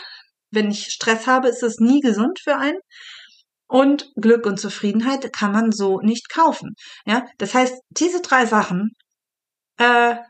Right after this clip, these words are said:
kannst du dir so gesehen dann doch kaufen, indem du sie investierst und dadurch diese Sachen bekommst, zusätzlich zu deiner Unterstützung im Business. Also genau abwägen,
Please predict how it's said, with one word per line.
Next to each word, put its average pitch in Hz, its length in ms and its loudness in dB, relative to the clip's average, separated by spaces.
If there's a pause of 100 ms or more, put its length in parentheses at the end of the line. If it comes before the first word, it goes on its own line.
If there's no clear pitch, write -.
(300)
kannst - 280 -10
du 226 40 0
dir 220 420 0
so 262 240 2
gesehen 220 360 2
dann 233 180 -2
doch - 260 -6
kaufen, 220 420 -2
indem 226 400 -2
du 262 80 -4
sie 247 140 -2
investierst 226 840 0
und 226 160 0
dadurch 202 320 2
diese 233 220 -6
Sachen 240 360 0 (520)
bekommst, 262 640 -4 (260)
zusätzlich 196 640 -6
zu 208 120 -10
deiner 214 420 2
Unterstützung 220 580 0
im 233 100 -2
Business. 302 440 -4 (600)
Also 262 480 2 (400)
genau 220 340 4
abwägen, 269 680 2